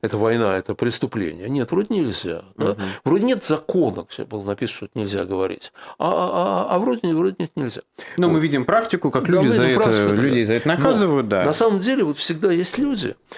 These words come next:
Speaker 1: которые расширяют эти границы, которые подходят вот к этой границе, вот она флажками обозначена, да, и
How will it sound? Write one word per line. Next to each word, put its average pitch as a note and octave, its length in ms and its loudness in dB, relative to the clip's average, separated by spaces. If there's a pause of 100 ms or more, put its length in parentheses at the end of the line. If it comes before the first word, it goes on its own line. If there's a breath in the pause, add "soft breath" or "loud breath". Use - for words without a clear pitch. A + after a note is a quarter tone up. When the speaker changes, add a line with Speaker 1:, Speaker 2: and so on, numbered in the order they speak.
(180 loud breath)
Speaker 1:
которые F#3 600 0 (680)
расширяют F3 560 0
эти C#3 160 -6
границы, A#2 580 -8 (420 loud breath)
которые D#3+ 340 0
подходят D#3 920 -4
вот A2+ 180 -6
к - 80 -6
этой C#3 200 -4
границе, G#3+ 520 0
вот B2+ 120 -2
она C3+ 140 0
флажками B2+ 520 0
обозначена, A2 760 -2
да, G#3+ 200 0 (400 soft breath)
и G3 200 -4